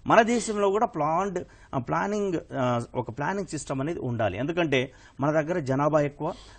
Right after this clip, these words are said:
భౌగోళిక విస్తీర్ణం కూడా ఎక్కువ. కాబట్టి అదేవిధంగా ఇక్కడ ప్రైవేట్ పబ్లిక్ పార్ట్నర్‌షిప్ ఉంది. ఇక్కడ మనం, ఆ, క్యాపిటలిస్ట్ ఎకానమీ కాదు మనది,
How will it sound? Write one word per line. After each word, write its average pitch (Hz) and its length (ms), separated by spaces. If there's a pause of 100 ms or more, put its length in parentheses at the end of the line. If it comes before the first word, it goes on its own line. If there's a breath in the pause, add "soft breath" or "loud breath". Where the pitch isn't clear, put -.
(120)
భౌగోళిక 135 420
విస్తీర్ణం 139 440
కూడా 160 300 (240 soft breath)
ఎక్కువ. 117 320 (240 soft breath)
కాబట్టి 185 540 (380 soft breath)
అదేవిధంగా 214 460
ఇక్కడ 208 200
ప్రైవేట్ 196 420 (320)
పబ్లిక్ 160 320
పార్ట్నర్‌షిప్ 135 480
ఉంది. 78 240 (240)
ఇక్కడ 127 200
మనం, 117 280 (320 loud breath)
ఆ, 120 40
క్యాపిటలిస్ట్ 160 540
ఎకానమీ 170 460
కాదు 170 200
మనది, 170 320